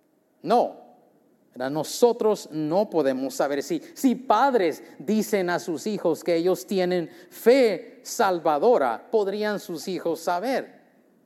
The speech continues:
Eh, los conocen más o menos bien, ¿verdad? Pero ellos no sabrían. Y tal vez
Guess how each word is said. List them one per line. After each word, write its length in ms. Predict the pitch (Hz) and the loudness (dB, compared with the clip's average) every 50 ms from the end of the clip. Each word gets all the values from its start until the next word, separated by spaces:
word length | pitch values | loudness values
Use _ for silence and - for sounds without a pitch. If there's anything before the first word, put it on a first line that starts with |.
| _ _ _ _ _ _ _ _ _ _ _ _ _ - | _ _ _ _ _ _ _ _ _ _ _ _ _ -14
Eh, 160 | 165 - - 165 | -10 -6 -4 0
los 220 | 180 180 175 - | 2 2 2 4
conocen 600 | - 175 170 208 269 320 302 - 247 208 180 170 | 4 2 2 4 2 2 2 0 -2 -4 -4 -4
más 200 | 175 196 190 - - | -4 -4 -4 -4 -4
o 40 | 196 | -4
menos 460 | 180 185 185 180 180 151 120 120 107 | -4 -4 -6 -4 -4 -6 -6 -8 -10
bien, 420 | 110 147 226 262 208 131 - - - _ _ _ _ _ _ _ | -6 -2 -2 -2 -2 -2 -6 -12 -20 _ _ _ _ _ _ _
¿verdad? 280 | - 131 127 170 185 180 - - | -10 -4 -2 -2 -2 0 2 2
Pero 400 | 247 285 285 254 220 196 190 - | 2 4 4 2 2 0 0 -2
ellos 400 | - 180 185 196 196 185 - - | -2 -4 -4 -4 -6 -10 -12 -14
no 460 | - 139 127 123 120 117 107 104 95 95 _ _ _ _ _ _ _ _ _ _ | -14 -12 -10 -10 -8 -8 -10 -10 -12 -14 _ _ _ _ _ _ _ _ _ _
sabrían. 680 | - - - 185 156 135 147 214 262 240 175 - 139 139 - | -10 -4 -2 -2 0 0 2 0 0 0 0 -2 -4 -4 -4
Y 100 | 208 - | -4 -2
tal 320 | - - 240 226 220 196 185 | 2 4 4 4 2 0 2
vez 540 | 202 262 302 302 269 226 - - - - | 2 4 6 6 4 4 2 -2 -8 -14